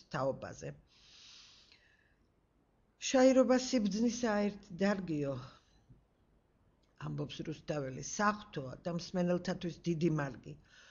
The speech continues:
კვლავ აქაცა ეამების, ვინცა ისმენს კაცი ვარგი“. ნათელია, რომ გენიალური მოაზროვნე მეო-,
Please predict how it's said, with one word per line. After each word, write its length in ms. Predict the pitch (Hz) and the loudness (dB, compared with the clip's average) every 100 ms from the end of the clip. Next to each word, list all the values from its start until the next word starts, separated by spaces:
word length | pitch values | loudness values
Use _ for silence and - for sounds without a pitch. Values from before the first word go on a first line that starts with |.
| - | -20
კვლავ 360 | - 151 147 143 - | -8 0 2 0 -2
აქაცა 480 | 156 - 147 - 156 120 | -6 -4 -6 -6 -6 -4
ეამების, 680 | 151 185 214 69 - - - | -2 0 -2 -4 -8 -14 -16
ვინცა 480 | - 151 156 - 147 143 | -10 -8 -8 -10 -12 -12
ისმენს 480 | 156 - 180 - - - | -14 -10 -10 -10 -12 -16
კაცი 540 | - - - - 90 - | -14 -12 -12 -12 -14 -14
ვარგი“. 580 | - 127 123 113 - - - _ _ _ _ _ _ _ _ _ _ _ _ _ _ _ _ _ _ _ _ _ - | -14 -10 -10 -12 -18 -20 -20 _ _ _ _ _ _ _ _ _ _ _ _ _ _ _ _ _ _ _ _ _ 0
ნათელია, 560 | 185 185 262 233 160 | 0 4 2 4 4
რომ 160 | 135 135 | 2 0
გენიალური 600 | 131 175 185 190 151 147 | 0 4 6 6 4 0
მოაზროვნე 840 | 139 160 190 208 190 156 135 127 131 | 2 4 4 2 2 2 2 -2 -4
მეო-, 420 | 139 165 190 196 | 0 4 4 2